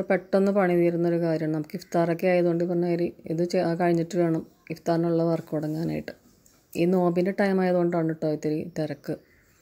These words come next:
പക്ഷേ എനിക്ക് നിങ്ങളെ കാണാതിരിക്കാനും പറ്റില്ലല്ലോ,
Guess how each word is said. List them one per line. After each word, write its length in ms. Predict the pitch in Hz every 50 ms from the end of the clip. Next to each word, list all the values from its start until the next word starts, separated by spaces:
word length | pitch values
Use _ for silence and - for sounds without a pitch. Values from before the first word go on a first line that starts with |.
| - _ - - _ _ _ _ _ _ -
പക്ഷേ 180 | 170 - 185 185
എനിക്ക് 280 | 180 170 165 - - 190 196 196 196 190
നിങ്ങളെ 260 | 190 180 175 175 175 175
കാണാതിരിക്കാനും 640 | 190 185 185 185 185 185 185 180 180 180 180 180 180 175
പറ്റില്ലല്ലോ, 420 | 180 180 196 175 175 165 160 151